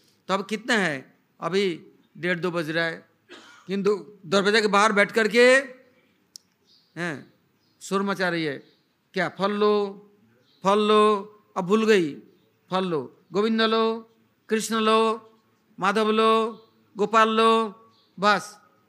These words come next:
अब सब लोग अंदर सो रहे हैं। कितना बड़ा नंद भवन, चौरासी खंबा,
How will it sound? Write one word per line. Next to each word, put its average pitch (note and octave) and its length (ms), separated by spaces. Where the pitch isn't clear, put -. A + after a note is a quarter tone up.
अब G#3 380
सब A3 300
लोग A#3 200
अंदर G3+ 240
सो G#3+ 260
रहे G#3+ 160
हैं। F#3 300
कितना - 260
बड़ा A#3+ 120
नंद A#3 220
भवन, F#3 460
चौरासी D3 320
खंबा, C3+ 400